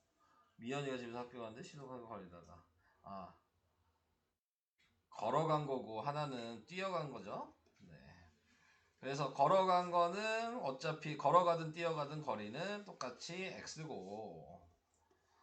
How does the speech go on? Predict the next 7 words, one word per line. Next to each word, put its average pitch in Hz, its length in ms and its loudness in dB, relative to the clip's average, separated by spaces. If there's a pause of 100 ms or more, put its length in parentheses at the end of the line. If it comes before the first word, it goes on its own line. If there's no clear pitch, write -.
(260)
속력이 196 520 -2
얘는 160 240 0
시속 180 320 -4
사고 107 1120 -6 (880)
얘는 165 560 -2
시속 196 460 -8
육이고, 104 1120 -10